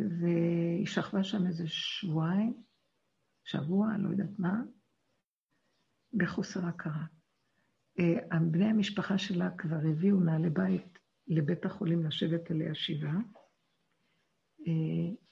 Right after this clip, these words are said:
רב אושר שלח מישהו מהחברים,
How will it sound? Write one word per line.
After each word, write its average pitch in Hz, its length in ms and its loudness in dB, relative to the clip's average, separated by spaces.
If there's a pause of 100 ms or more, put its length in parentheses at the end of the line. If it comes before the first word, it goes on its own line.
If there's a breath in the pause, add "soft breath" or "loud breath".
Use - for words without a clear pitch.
(160)
רב 175 160 2
אושר 220 260 -2
שלח 190 640 -2
מישהו 196 960 2 (380)
מהחברים, 160 760 0